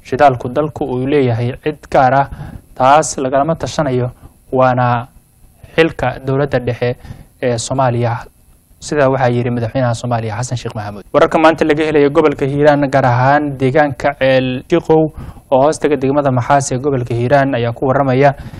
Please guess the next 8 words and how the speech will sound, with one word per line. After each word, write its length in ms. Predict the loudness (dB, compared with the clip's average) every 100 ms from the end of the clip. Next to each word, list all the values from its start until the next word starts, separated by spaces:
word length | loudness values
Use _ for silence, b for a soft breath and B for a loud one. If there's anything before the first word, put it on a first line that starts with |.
| B B
in 100 | 0
Al-Shabaab 440 | 2 2 2 4 6
ay 120 | 4
gubeen 480 | 0 0 2 2 2
dhammaan 480 | -2 0 2 2 0
guryihii 400 | -2 -4 -2 -4
ku 140 | -4
yaalay, 580 | 0 0 0 0 -2 -4